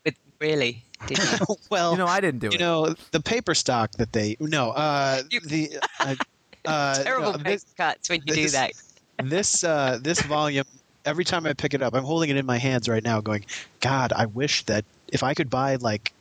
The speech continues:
Speaker 2: twelve issues of Guardians of the Galaxy this way," uh,
Speaker 3: Mm-hmm.
Speaker 2: you know what I mean? Like, this is, this is one of my preferred formats for how I would like a,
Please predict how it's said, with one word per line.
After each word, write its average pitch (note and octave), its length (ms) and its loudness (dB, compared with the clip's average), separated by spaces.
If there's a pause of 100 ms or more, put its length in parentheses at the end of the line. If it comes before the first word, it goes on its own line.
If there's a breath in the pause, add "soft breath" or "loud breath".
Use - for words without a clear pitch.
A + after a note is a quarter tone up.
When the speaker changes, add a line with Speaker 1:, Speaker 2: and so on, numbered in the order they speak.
(160)
Speaker 2:
twelve C3 340 0
issues C3 300 0
of A2+ 100 -4
Guardians B2+ 440 0
of B2 60 0
the A#2+ 60 -2
Galaxy B2+ 480 0
this E3 200 0
way," E3+ 420 0
uh, A#2+ 100 -2
Speaker 3:
Mm-hmm. A#2 260 -6
Speaker 2:
you C3 120 0
know C#3 80 2
what C#3+ 80 2
I C#3+ 40 0
mean? D3 240 2
Like, A#2 280 -2 (560 loud breath)
this D3 160 0
is, C3+ 300 -2
this E3+ 200 0
is C#3+ 320 -2 (120)
one D3 220 0
of C#3+ 80 0
my B2+ 160 0
preferred B2 440 -2
formats G#2+ 500 -2
for G#2+ 100 -2
how A2+ 140 0
I G2+ 140 0
would G2+ 120 -18
like G2+ 220 -2
a, F2 100 0